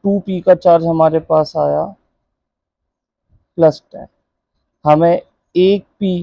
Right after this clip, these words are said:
यानी एक phosphorus atom का charge निकालना है, तो प्लस टेन डिवाइडेड बाई टू,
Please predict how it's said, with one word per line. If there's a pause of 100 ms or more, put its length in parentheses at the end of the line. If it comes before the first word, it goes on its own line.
(100)
यानी (140)
एक
phosphorus
atom
का
charge
निकालना
है,
तो
प्लस (100)
टेन
डिवाइडेड
बाई
टू,